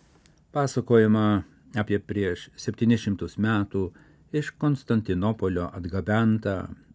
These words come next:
ir Vindžiolo kalno papėdės urvuose pastatytą statulą, jos perkėlimą į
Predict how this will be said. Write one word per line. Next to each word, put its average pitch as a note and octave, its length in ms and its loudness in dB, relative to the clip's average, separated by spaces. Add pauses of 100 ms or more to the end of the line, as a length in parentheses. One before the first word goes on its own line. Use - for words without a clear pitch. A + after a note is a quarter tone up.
(100)
ir A2+ 240 2
Vindžiolo A2+ 800 4
kalno F#2 480 0
papėdės G2 640 -2
urvuose F#2+ 480 -4
pastatytą B2+ 640 -2
statulą, A2+ 800 0 (720)
jos D3 260 4
perkėlimą F#2 760 -2 (280)
į F#2+ 220 -2